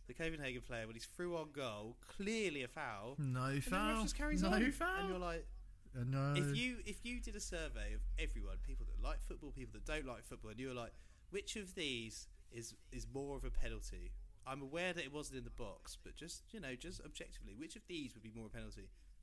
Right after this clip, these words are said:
Speaker 1: Everyone would pick that one, and yet it was the other one that was called straight away as a
Speaker 2: I know.
Speaker 1: foul.
Speaker 2: This is what I mean, like, referees almost, like, maybe he just didn't wanna make a decision because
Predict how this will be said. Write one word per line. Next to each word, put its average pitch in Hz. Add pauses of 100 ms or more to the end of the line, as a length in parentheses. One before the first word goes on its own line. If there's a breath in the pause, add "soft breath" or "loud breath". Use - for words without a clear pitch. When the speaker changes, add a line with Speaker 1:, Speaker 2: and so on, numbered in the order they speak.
(100)
Speaker 1:
Everyone 165
would 170
pick -
that 139
one, 101 (360)
and 123
yet 107 (680)
it 107
was 101
the 110
other 113
one 90 (560)
that 98
was 98
called 104
straight 98
away 101
as 104
a 101
Speaker 2:
I -
know. 101
Speaker 1:
foul. 101 (420 loud breath)
Speaker 2:
This -
is 294
what 262
I 226
mean, 240
like, 156
referees 180
almost, 170
like, 131
maybe 160
he 165
just 147
didn't 113
wanna 107
make 107
a -
decision 110
because 107